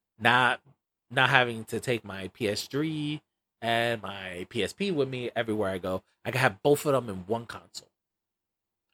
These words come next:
And Nintendo saw that, and that's what they did. They really knocked it out of the park. And, uh, I can't wait for the Switch two.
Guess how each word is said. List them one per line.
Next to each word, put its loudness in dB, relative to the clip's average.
And -4
Nintendo 0
saw -2
that, -10
and -4
that's -4
what -6
they -4
did. -4
They -2
really 2
knocked -8
it -2
out -2
of -6
the -20
park. -4
And, 0
uh, -2
I -2
can't 2
wait 2
for -4
the -8
Switch -10
two. -18